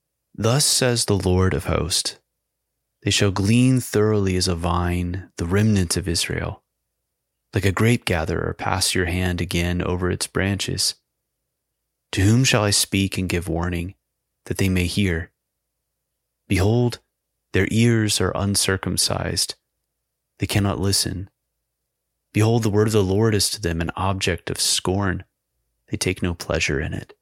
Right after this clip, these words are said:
Therefore I am full of the wrath of the Lord. I am weary of holding it in. Pour it out upon the children of the street, and upon the gatherings of young men also. Both husband and wife shall be taken,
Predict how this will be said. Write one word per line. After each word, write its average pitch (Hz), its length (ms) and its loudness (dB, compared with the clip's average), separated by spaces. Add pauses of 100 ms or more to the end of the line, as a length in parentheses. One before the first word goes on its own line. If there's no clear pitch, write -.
(1080)
Therefore 120 380 0
I 107 100 0
am 107 120 2
full 110 460 0
of - 140 -6
the 87 100 -2
wrath 85 420 -4
of - 100 -10
the 90 100 -6
Lord. 80 380 -6 (1000)
I 95 60 2
am 95 160 4
weary 104 340 4
of 80 100 -4
holding 92 300 -2
it 85 120 -2
in. 85 280 -4 (1400)
Pour 135 240 2
it 147 60 2
out 131 160 2
upon 113 220 0
the 101 80 2
children 101 440 0
of 90 120 -2
the 92 60 -2
street, 87 600 -4 (600)
and 101 120 0
upon 92 240 0
the 95 60 2
gatherings 98 640 2
of 87 120 -2
young 90 280 0
men 87 280 -2
also. - 680 -4 (960)
Both 98 160 0
husband 101 440 0
and 87 140 0
wife 87 280 2
shall - 200 -4
be 87 100 -6
taken, 98 500 -6